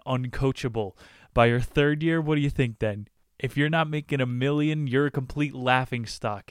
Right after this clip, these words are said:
Get outta here." And they don't tell the sales assistants, A K A glorified secretaries.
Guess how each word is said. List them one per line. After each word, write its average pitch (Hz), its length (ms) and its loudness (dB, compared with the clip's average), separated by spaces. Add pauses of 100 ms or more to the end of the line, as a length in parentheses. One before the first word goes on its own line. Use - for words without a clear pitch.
Get 120 160 2
outta 131 260 0
here." 110 300 -4 (380)
And 113 140 -6
they 143 100 2
don't 170 220 -4
tell 165 260 0
the 139 140 -2
sales 123 400 -2
assistants, 117 800 -8
A 120 160 -6
K 110 420 0
A 104 80 -8 (460)
glorified 131 680 4
secretaries. 123 920 -4